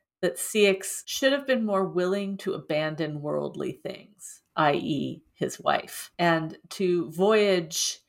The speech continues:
out over the rough seas of temptation to sin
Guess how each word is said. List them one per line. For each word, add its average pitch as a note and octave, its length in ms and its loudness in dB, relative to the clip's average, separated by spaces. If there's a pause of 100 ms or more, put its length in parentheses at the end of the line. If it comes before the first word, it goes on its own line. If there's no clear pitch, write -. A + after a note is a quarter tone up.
(260)
out F3+ 360 4
over E3+ 180 0
the E3 100 -2
rough F#3 340 2
seas D#3+ 880 -4
of D#3+ 480 2 (160)
temptation F#3+ 960 0
to F#3+ 120 0
sin E3+ 640 -2